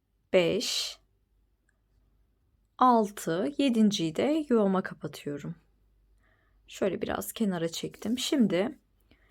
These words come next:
yedi tane zincir çekiyorum. Bir, iki, üç, dört, beş, altı, yedi.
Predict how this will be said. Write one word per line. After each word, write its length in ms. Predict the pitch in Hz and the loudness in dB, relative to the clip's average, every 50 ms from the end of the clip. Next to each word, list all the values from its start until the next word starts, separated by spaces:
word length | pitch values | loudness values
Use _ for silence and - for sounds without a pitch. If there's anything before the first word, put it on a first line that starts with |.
| _ _ _ _ - | _ _ _ _ 4
yedi 240 | 302 311 320 339 - | 4 4 4 2 0
tane 340 | - 254 233 226 240 262 | 2 4 6 6 6 6
zincir 380 | 220 202 208 202 202 180 196 196 | 4 4 4 4 4 4 2 0
çekiyorum. 680 | 202 - - 185 - - - 156 160 160 165 170 202 - | 0 -2 -6 -8 -8 -6 -6 -4 -4 -4 -6 -8 -4 0
Bir, 520 | 196 190 190 208 202 - - - _ _ _ _ - | 2 4 4 2 2 -4 -12 -16 _ _ _ _ -10
iki, 520 | 196 202 - - - - 156 170 - - _ _ - | -10 -10 -10 -8 -6 -4 -4 -4 -6 -8 _ _ -4
üç, 500 | 196 202 202 - - - - - - - _ - | -4 -4 -4 -8 -12 -12 -12 -12 -16 -14 _ -4
dört, 460 | 170 160 165 175 220 247 - - - - _ _ - | -2 0 0 0 -2 -4 -8 -14 -20 -20 _ _ -4
beş, 460 | - - 185 220 - - - - - - _ | -4 -2 -2 -2 -4 -6 -8 -8 -10 -8 _
altı, 460 | - 180 175 170 160 - - - 247 | -4 -2 -2 -2 -4 -6 -6 -6 -4
yedi. 540 | 254 262 226 185 165 156 147 - 156 151 156 | -4 -2 -2 0 0 0 0 -2 -4 -6 -6